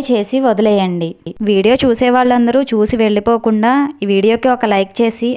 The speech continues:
అలాగే ఛానల్ని సబ్స్క్రైబ్ చేసుకోండి. మీ friends and family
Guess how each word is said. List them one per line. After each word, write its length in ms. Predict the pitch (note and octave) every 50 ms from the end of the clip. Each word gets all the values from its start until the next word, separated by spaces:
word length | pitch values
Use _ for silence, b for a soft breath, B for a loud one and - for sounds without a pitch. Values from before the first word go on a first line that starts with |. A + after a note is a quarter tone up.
| - -
అలాగే 260 | G3+ F#3 F#3 F#3+ G#3+ A#3+ -
ఛానల్ని 340 | A3+ G3+ G3 G3+ G#3+ A#3 B3 -
సబ్స్క్రైబ్ 420 | A3 F#3 F#3 - - A3 C4 C#4 - -
చేసుకోండి. 500 | B3+ A#3 A#3 - - G#3+ G3+ G3 F#3+ F3+ F#3 b b b b b b -
మీ 80 | A3 A3 -
friends 240 | G#3+ G#3 G#3+ G#3+ B3+ C4
and 100 | C4+ C4 B3+
family 260 | A#3 G#3+ G#3+ A3+